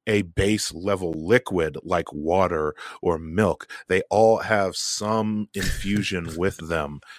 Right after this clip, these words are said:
Speaker 1: that is made
Speaker 2: But the cereal
Speaker 1: outside of
Speaker 2: infuses
Speaker 1: just
Speaker 2: with the
Speaker 1: a
Speaker 2: milk.
Speaker 1: ingredient.
Speaker 2: It becomes a different
Speaker 1: No, it's
Speaker 2: tasting
Speaker 1: just
Speaker 2: substance. <laughs>
Speaker 1: it just breaks down into smaller parts and imparts some flavor to the milk.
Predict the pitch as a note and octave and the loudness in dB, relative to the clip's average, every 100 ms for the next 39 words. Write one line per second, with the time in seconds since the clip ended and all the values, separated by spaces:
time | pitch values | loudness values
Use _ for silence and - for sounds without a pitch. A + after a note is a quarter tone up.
0 | - A2+ - F#2 F2 F2 D#2 F2 G#2 G#2 | -12 -12 -8 -4 -4 -4 -8 -4 0 0
1 | E2 D#2 - D3+ C#3 E3+ D#3+ D#3+ D3 A2 | 0 -2 -2 2 6 8 8 8 6 8
2 | A#2 F3 D#3 C#3 G#2 D#3 - C#3 F3+ E3 | 8 8 8 6 6 6 4 6 6 6
3 | A2+ - - - C3 D#3 C#3 A#2+ C#3 - | 2 -6 -6 -2 0 0 0 2 2 4
4 | A#2 A#2 C#3+ - D3+ B2+ E3+ F3+ E3 B2 | 6 6 6 6 6 8 8 6 6 4
5 | G#2+ - - C3+ - - - - A2+ - | 2 -2 -4 -6 -4 -6 -10 -6 2 6
6 | C3 - A#2 B2 - A#2 A2+ A2+ G#2 G2 | 6 8 8 8 6 6 6 6 4 0
7 | - G#2+ G#2 F#2+ - G#2 G2 F2 - F#2 | 2 6 6 4 2 4 4 4 -2 -2
8 | F2+ - G2 - - - G#2+ G2 - F#2+ | -2 2 2 0 0 2 2 2 0 2
9 | F#2 D#2+ D#2 D#2+ D2+ D2 C#2+ - | 2 0 -8 -10 -10 -12 -14 -16